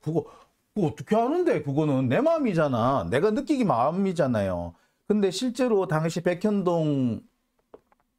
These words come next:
관련된 공문, 국토부 공문을 보면은요, 어, 그, 이 용도 변경 등 이런 요청에 적극적으로 응하지 않을 경우에,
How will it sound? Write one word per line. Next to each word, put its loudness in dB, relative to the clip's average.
관련된 0
공문, 0
국토부 -2
공문을 -2
보면은요, -2
어, 0
그, -6
이 -2
용도 2
변경 0
등 0
이런 0
요청에 0
적극적으로 0
응하지 0
않을 0
경우에, 0